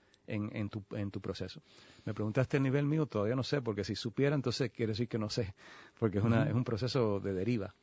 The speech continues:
Speaker 1: que eso es lo que hablo en el libro, cómo se funciona la deriva. Si crees que estás en la deriva, no estás. Sabes que estás en la, la deriva después que entraste el por-,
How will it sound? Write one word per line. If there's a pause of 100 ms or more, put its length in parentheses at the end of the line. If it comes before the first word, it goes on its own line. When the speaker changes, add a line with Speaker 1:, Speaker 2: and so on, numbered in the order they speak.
(120)
Speaker 1:
que
eso
es
lo
que
hablo
en
el
libro,
cómo
se
funciona
la
deriva. (320)
Si
crees
que
estás
en
la
deriva,
no
estás. (920)
Sabes
que
estás
en
la, (120)
la
deriva
después
que
entraste
el
por-,